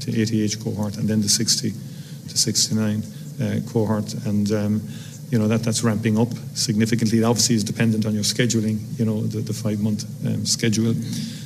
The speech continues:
So we believe it's appropriate for now. We're not ruling out anything further, um, but it's based on the public health advice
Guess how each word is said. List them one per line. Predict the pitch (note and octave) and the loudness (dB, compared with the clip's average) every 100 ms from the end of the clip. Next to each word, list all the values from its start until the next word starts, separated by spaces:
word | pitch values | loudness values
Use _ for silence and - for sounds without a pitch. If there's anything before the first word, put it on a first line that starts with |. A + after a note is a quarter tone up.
| - | -4
So | - D3 C3 - - - - | 4 6 6 2 -6 -14 -4
we | C3+ C3 | 0 4
believe | C3 C#3+ A#2+ | 6 6 4
it's | A#2 | 0
appropriate | - B2 A#2+ A2 | 2 2 2 0
for | - | 0
now. | A2+ C3+ C#3+ - - - - | 2 4 2 0 -8 -12 -2
We're | A#2+ | 2
not | C3+ | 4
ruling | C3+ A#2 A#2 | 4 4 4
out | A2+ | 4
anything | G#2+ G2+ G2+ | 2 0 -2
further, | - A#2+ A#2 B2 A#2+ - - - - | 2 4 4 4 0 -4 -12 -12 -4
um, | A#2 A2 | -2 0
but | G#2+ A2 | 2 0
it's | - | 4
based | B2+ A#2+ A2 | 4 4 2
on | G#2 | 2
the | |
public | A#2 G#2 F#2+ | 2 2 0
health | G#2+ A2+ | -2 -2
advice | G#2 G#2+ G#2 - | -2 0 0 0